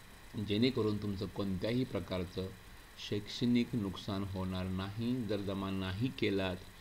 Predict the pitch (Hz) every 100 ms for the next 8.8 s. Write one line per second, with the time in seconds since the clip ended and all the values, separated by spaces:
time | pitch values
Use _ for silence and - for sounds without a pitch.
0 | - - - - 101 95 107 104 104 98
1 | - - - 107 107 131 139 123 113 104
2 | 98 95 92 - - 90 95 87 90 87
3 | 92 90 90 95 90 117 123 117 110 90
4 | 104 95 95 87 - 90 92 123 127 95
5 | - 92 87 - - - - 95 92 -
6 | 98 98 95 120 113 98 98 92 92 90
7 | - 110 104 117 107 98 113 104 98 98
8 | 113 131 - 104 98 92 90 90